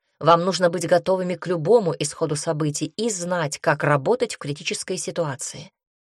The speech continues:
На ближайшей практике мы научимся поддерживать допустимую степень искажений, далее будем усложнять задачи, — закончил Детарт. "А правда, что для уничтожения Миара нужно большое вливание силы?" —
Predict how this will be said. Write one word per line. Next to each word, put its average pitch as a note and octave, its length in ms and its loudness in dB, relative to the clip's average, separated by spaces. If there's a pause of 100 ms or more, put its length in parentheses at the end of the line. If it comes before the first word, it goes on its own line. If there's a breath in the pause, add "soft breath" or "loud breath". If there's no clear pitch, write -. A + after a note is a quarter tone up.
(300)
На D#3+ 100 4
ближайшей A3 440 2
практике A3+ 540 -2
мы A3+ 100 -2
научимся G#3 600 -2 (100)
поддерживать F3+ 800 0
допустимую E3 680 -4
степень D#3 380 -4
искажений, D#3+ 720 0
далее C4+ 420 4
будем B3+ 420 0
усложнять D3 640 2
задачи, — D3 540 2 (640)
закончил D#3 600 0
Детарт. D#3 540 -10 (760)
"А D#3+ 120 2
правда, D4+ 440 2
что - 200 2
для F#3+ 180 6
уничтожения G3 640 2
Миара A3 380 2
нужно G3+ 380 0
большое A3 520 4
вливание G3 460 0
силы?" — E3 480 -6